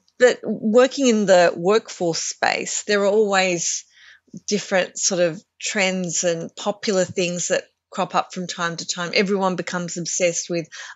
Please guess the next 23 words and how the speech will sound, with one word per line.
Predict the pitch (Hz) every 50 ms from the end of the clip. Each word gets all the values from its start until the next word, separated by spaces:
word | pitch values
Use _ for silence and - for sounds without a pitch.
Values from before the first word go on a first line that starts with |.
| -
unconscious | 190 190 170 - 185 175 165 - - - -
bias | - 165 165 165 165 165 - -
training, | - - 175 160 170 170 170 165
for | - - 170
example. | 156 160 170 165 156 165 165 - - - - - - - - - - -
Then | - 196 196 190
everyone | - 208 196 202 196 190 185 180 180
becomes | 170 180 - - 190 175 170 160 170
obsessed | 165 160 160 - - - 196 175 165 - -
with | - 175
having | 160 170 170 160 170 160
conversations | 165 - 185 175 170 170 170 - 180 170 165 - - 180 165 -
around | 170 165 170 165 160 160
privilege. | - - 202 180 170 170 - - - - - - - - - - - -
Then | 202 196
everyone | 202 208 180 196 202 185 180
becomes | 165 185 - 202 185 175 165 170
obsessed | 165 - - - - 185 165 - - - -
with | 180 165 165
whatever | 165 190 180 185 175 185
the | 175 175
next, | 175 180 - - 202
and | 220 233 214 190 175